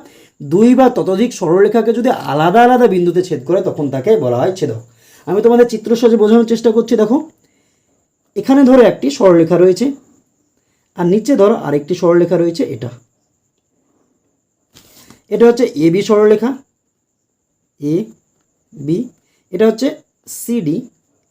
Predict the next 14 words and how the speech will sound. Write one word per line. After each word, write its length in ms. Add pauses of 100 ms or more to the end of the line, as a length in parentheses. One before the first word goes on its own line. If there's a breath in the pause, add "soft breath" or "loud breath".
(340)
সরলরেখা। 480 (600)
এই 140
যে 120
দুটো 140 (100)
সরলরেখা 440
রয়েছে 320 (220)
এর 100 (120)
মাঝে 260
ধরো 220
একটা 180 (440)
আমরা 260
সরলরেখা 420
টানলাম 280 (120)
এই 80